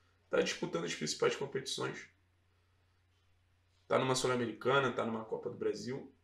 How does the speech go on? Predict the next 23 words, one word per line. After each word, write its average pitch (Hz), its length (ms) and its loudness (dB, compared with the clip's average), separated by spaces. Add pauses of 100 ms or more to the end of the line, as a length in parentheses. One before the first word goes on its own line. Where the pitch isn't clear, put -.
(180)
Se - 100 -8
eu - 60 0
fosse - 240 -2
jogador 165 280 8
do 147 120 10
Atlético, - 360 4
eu - 60 4
ia - 60 -4
tá - 80 6
maluco - 420 0
pra - 180 0
isso. - 240 -12 (160)
Maluco 185 540 4
pra 151 180 8
isso. - 320 -2 (880)
E 139 60 -2
parece 139 460 6
que - 80 2
eles - 360 -2 (160)
tão - 140 2
desperdiçando - 600 6
essa - 140 4
oportunidade. - 640 -8